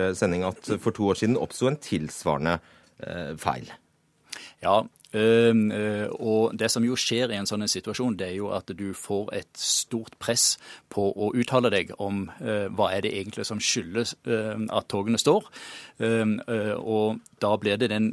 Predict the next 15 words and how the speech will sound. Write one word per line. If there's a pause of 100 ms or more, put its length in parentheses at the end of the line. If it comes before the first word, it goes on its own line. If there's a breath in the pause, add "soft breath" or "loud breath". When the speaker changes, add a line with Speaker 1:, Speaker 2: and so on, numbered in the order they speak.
Speaker 2:
litt
sånn
generiske
som
du
vinner
på,
med
at
du
har
en
datafeil. (380 loud breath)
Og
en